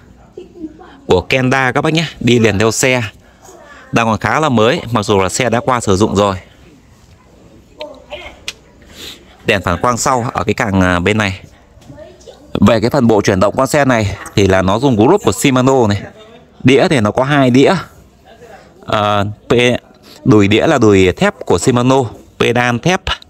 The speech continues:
phản quang hai bên của Neko. Ờ, cái bộ chỉnh, ờ, chỉnh đĩa, cùi đĩa là Shimano Tony. Líp sau thì nó có bảy tốc độ.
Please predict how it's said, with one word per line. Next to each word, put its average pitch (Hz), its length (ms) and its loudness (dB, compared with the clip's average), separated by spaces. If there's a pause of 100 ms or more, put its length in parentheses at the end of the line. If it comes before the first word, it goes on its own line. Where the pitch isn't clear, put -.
(260)
phản 101 160 -4
quang 110 220 -2
hai 117 140 0
bên 120 200 0 (440)
của 92 140 0
Neko. 120 380 2 (1080)
Ờ, 107 220 -4
cái 110 140 0
bộ 101 380 2
chỉnh, 98 540 2 (520)
ờ, 95 340 -2
chỉnh 92 240 0
đĩa, 123 220 4 (540)
cùi 98 220 4
đĩa 131 260 2
là 123 260 0
Shimano 117 320 0
Tony. 135 360 2 (1120)
Líp - 200 2
sau 147 320 0
thì 110 100 2
nó 98 140 0
có - 120 -6
bảy 92 160 -2
tốc 147 180 -2
độ. 160 160 2